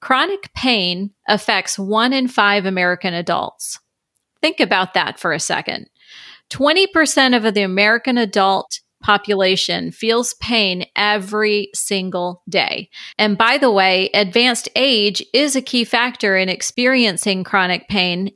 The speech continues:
and seventy percent of the people affected by chronic pain syndrome are, you guessed it, women. So chronic pain is a real issue for a lot of people, and especially for caregivers.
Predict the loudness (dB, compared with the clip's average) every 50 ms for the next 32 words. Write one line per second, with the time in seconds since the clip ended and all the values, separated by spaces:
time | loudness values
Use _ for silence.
0 | _ -4 -2 -2 -2 -2 -2 -2 0 0 2 2 2 2 0 0 0 0 0 0
1 | -2 -2 0 -2 -2 0 -2 -2 -2 -4 -4 -4 -4 -2 -2 -2 -2 -2 -2 0
2 | 0 2 2 2 0 -2 -4 -4 -2 0 0 0 0 0 -2 -2 0 0 0 0
3 | -2 -4 -6 -4 -2 0 0 0 0 0 -2 -4 -4 -4 -4 -4 -2 -2 -2 -2
4 | 0 0 -2 -2 -4 -8 -8 _ 0 2 2 4 4 2 2 0 -2 -6 _ _
5 | _ _ _ _ _ _ -8 -8 -4 0 2 2 2 2 0 0 0 2 2 2
6 | 0 -2 -8 _ _ _ -4 -2 0 0 0 -2 -4 -8 -8 -10 -12 -16 _ _
7 | _ _ _ _ _ _ _ _ _ _ _ -20 -20 -20 -20 -20 -18 -6 -2 -2
8 | -2 -2 0 2 2 4 4 4 2 0 -2 -6 -12 -10 -6 -2 0 2 2 2
9 | 2 2 0 0 0 -2 -2 0 0 0 0 -2 -4 -2 2 2 4 4 4 4
10 | 4 2 2 0 -2 -2 -2 -2 -2 0 0 0 0 2 2 4 4 4 2 0
11 | -4 -8 -8 -6 -6 -6 -4 -4 -2 -2 0 0 0 0 0 0 -2 -2 -2 0
12 | 0 0 0 -2 -2 -2 -2 -2 -2 -2 -4 -4 -4 -4 -4 -4 -4 -4 -4 -6
13 | -4 -4 -4 -6 -4 -6 -6 -6 -8 -8